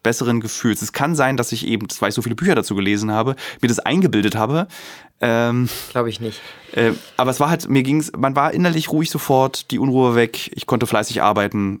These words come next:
Speaker 1: was ein bisschen nervt, weil eigentlich soll man sich ja ausruhen. <laughs>
Speaker 2: Naja, aber es gibt ja, also das kennst du vielleicht auch schon, es gibt dieses tolle Buch von Ayelet Waldman, ähm,
Speaker 1: Nee, das kenn ich nicht.
Speaker 2: das, ähm, ich weiß gar nicht, auch wieder nicht, wie der deutsche Titel ist, das heißt sowas wie, äh,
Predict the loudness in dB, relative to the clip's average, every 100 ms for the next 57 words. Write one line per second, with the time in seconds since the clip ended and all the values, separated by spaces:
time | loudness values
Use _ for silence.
0 | -8 -10 -8 -4 -2 0 0 -2 0 0
1 | 0 0 -2 -2 -2 -2 -4 -6 -8 -10
2 | -14 -14 -8 -8 -8 -8 0 2 2 0
3 | -2 -2 -4 0 2 0 -2 -4 -4 -6
4 | -8 -8 -8 -6 -8 -6 -6 -6 -6 -8
5 | -10 -10 -8 -8 -8 -10 -6 -4 -4 -8
6 | -6 -4 -2 -2 -2 -2 -4 -4 -4 -4
7 | -2 -4 -8 _ _ _ -10 -8 -8 -10
8 | -12 -16 _ -4 -2 -2 0 0 0 0
9 | -2 -4 -8 -10 -8 -6 -4 -6 -8 -12
10 | -12 -10 -10 -10 -10 -8 -8 -8 -6 -4
11 | -6 -8 -10 -8 -4 -4 -6 -8 -8 -8
12 | -8 -10 -8 -8 -8 -6 -6 -6 -10 -20
13 | -20 -20 _ _ _ -4 -2